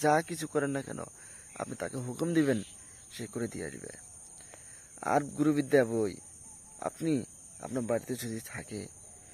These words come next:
তাহলে অবশ্যই উৎপাত করবে হয়তো জিন বা কেউ কেউ, কারণ গুরুবিদ্যা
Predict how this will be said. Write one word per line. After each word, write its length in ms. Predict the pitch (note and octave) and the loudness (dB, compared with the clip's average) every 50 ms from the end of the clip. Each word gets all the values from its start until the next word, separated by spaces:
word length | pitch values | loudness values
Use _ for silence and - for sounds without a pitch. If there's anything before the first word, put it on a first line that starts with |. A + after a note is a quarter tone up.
| - - - - - - | -20 -20 -20 -20 -18 -6
তাহলে 200 | - B2 A#2 A#2 A#2 G#2 | -2 0 0 2 0 0
অবশ্যই 320 | G2 A#2 B2+ - - C3 - - - | -2 -2 -4 -2 -4 -4 -4 -6 -10
উৎপাত 280 | - - - - B2+ - - - | -12 -8 -6 -6 -6 -6 -6 -6
করবে 240 | B2 - - B2+ C3 D3 - - - - - - - - - - - - | -6 -4 -4 -4 -6 -6 -8 -12 -16 -18 -18 -18 -18 -20 -20 -20 -18 -12
হয়তো 240 | - A2+ A2 - - A2+ G2 - | -8 -8 -6 -6 -6 -6 -6 -4
জিন 160 | A#2 C3 C3+ C#3 B2+ | -4 -4 -4 -4 -4
বা 80 | - F#2+ - - | -6 -6 -6 -8
কেউ 160 | - - - - - | -10 -12 -12 -12 -12
কেউ, 160 | - - - - - - - - - - - - - - - - - - - - - - - - - - - - - - - | -14 -14 -14 -16 -16 -18 -18 -18 -18 -18 -18 -18 -18 -18 -18 -18 -18 -18 -18 -18 -18 -18 -18 -18 -18 -18 -18 -18 -18 -10 -6
কারণ 260 | G#2 G#2 B2 B2+ B2+ A2 - - - - - - - | -2 0 0 0 0 -2 -4 -10 -16 -18 -18 -12 -6
গুরুবিদ্যা 440 | B2 C3 C3+ C3 A#2 C3+ A#2 - C3 | 0 0 2 2 2 -2 2 2 2